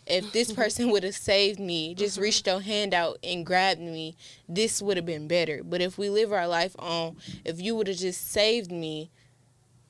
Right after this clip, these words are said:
Speaker 1: this woulda been better," we're never gonna move and we're always gonna be at a standstill. So do you have something?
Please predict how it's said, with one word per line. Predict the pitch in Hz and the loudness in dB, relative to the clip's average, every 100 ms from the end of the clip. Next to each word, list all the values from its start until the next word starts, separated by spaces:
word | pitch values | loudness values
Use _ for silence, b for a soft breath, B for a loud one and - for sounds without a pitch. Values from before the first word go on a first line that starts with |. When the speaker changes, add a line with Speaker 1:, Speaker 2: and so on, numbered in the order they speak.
| _ | _
Speaker 1:
this | 190 214 214 | -2 0 0
woulda | 208 175 | -2 0
been | 170 165 | -2 -2
better," | 185 214 185 170 | 2 2 2 -2
we're | 196 240 262 | -4 -2 0
never | 254 247 220 | 2 0 -2
gonna | 196 170 | -2 -4
move | 160 175 170 160 - - | -4 -2 -2 -4 -10 -6
and | 185 | -2
we're | 185 123 | 0 2
always | 185 185 175 | 2 2 -2
gonna | 175 - | 0 0
be | 175 | 0
at | 156 | -2
a | 170 | -6
standstill. | - 175 175 - 170 160 180 | -8 -8 -8 -8 -6 -6 -4
So | 180 | -4
do | 175 | -4
you | 185 208 | -4 -4
have | 214 190 180 | -2 -4 -4
something? | - 185 - 175 160 165 | -8 -8 -8 -10 -8 -12